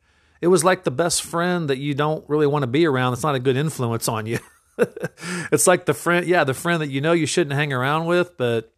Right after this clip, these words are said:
but, uh, but you, you still do because they may be the only friend you have. In some ways, that's kinda how pornography was. It was al-, almost like the only thing that I really truly felt like I was experiencing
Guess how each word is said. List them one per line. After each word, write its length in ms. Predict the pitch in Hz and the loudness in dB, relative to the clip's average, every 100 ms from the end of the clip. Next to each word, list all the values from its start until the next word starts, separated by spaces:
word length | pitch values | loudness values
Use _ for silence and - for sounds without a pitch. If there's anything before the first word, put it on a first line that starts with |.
| _ _ 127 | _ _ -4
but, 420 | 120 123 117 - _ - - - | 0 0 -2 -8 _ -20 -20 -8
uh, 280 | 127 120 107 | -2 0 0
but 160 | 123 | -2
you, 240 | 120 120 - | 0 -2 -4
you 160 | 120 117 | -6 -4
still 320 | - 156 127 | 2 2 2
do 240 | 120 151 | 2 2
because 280 | 147 139 110 | 2 -2 0
they 120 | 123 | 0
may 180 | 120 127 | 0 0
be 140 | 127 | 0
the 140 | 123 120 | 0 0
only 180 | 123 113 | -2 -4
friend 320 | - 120 117 | -4 -4 -4
you 60 | |
have. 480 | 104 107 120 139 - _ _ _ _ _ | -4 -2 -2 -4 -10 _ _ _ _ _
In 80 | 113 | -2
some 280 | - 139 135 | 2 2 4
ways, 200 | 127 127 | 2 2
that's 180 | 117 - | 0 -4
kinda 280 | - 123 | -4 -2
how 160 | 120 123 | 0 0
pornography 520 | - 110 110 120 117 | 0 -4 -2 -4 -4
was. 440 | 107 113 110 101 - | -2 -2 -2 -6 -8
It 140 | 120 | -6
was 140 | 107 | -4
al-, 180 | 110 120 | 0 0
almost 360 | 120 127 135 - | 0 0 0 0
like 160 | 123 | -2
the 80 | 113 | -4
only 220 | 117 131 | -2 -2
thing 240 | 131 123 127 | -2 -2 0
that 120 | 113 | 0
I 280 | 113 110 113 - | 0 -2 -6 -4
really 240 | 123 120 | 0 0
truly 380 | - 139 131 127 107 | -2 0 2 2 -2
felt 240 | - 127 | -4 -2
like 140 | 127 120 | 0 -2
I 60 | |
was 160 | 110 104 | -2 -4
experiencing 800 | 98 - 131 139 127 120 104 | -6 -6 -4 -4 -2 -2 -4